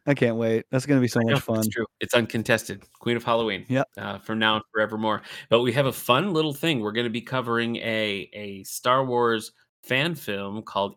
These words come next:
Speaker 2: Ewok Hunt, a Star Wars horror story, which you can readily find on YouTube. Uh, and we'll toss it out on our social medias and all that. But watch it ahead of time,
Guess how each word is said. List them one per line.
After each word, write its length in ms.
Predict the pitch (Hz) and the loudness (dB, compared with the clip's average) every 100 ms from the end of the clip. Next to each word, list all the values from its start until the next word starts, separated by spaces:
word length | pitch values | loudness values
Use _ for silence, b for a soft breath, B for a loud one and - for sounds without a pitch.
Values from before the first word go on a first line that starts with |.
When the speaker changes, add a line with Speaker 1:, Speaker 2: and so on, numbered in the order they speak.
| - | -6
Speaker 2:
Ewok 340 | 175 135 - | 0 2 0
Hunt, 340 | - 101 98 - _ _ - | -2 -4 -6 -14 _ _ -8
a 60 | |
Star 360 | - - 123 127 | -6 0 2 2
Wars 300 | 123 120 113 | 2 0 0
horror 360 | - 117 117 107 | -2 0 0 -2
story, 340 | - 107 101 | -2 0 0
which 140 | 104 113 | 0 -8
you 60 | |
can 240 | 117 117 107 | -6 -6 0
readily 260 | 139 151 | 0 0
find 360 | 143 127 117 110 | -4 0 2 2
on 100 | 110 | 0
YouTube. 480 | 110 113 - 113 107 - B B _ | -2 -4 0 0 0 -6 B B _
Uh, 220 | 104 104 | -2 0
and 140 | 101 104 | 0 -4
we'll 100 | 107 | -2
toss 300 | 127 120 - | 2 2 2
it 60 | 110 | 2
out 160 | 104 | 2
on 100 | 101 | 0
our 100 | 104 | -2
social 360 | 98 107 98 104 | -4 -8 -8 -6
medias 420 | 104 104 101 101 | -4 -4 -4 -4
and 100 | 101 | -6
all 140 | 98 | -6
that. 260 | 98 101 101 | -4 -2 -2
But 180 | 101 104 | -4 0
watch 320 | 120 151 - | 2 2 2
it 60 | 170 | 0
ahead 200 | 143 131 | 2 0
of 100 | - | 2
time, 340 | 120 113 107 | 4 4 2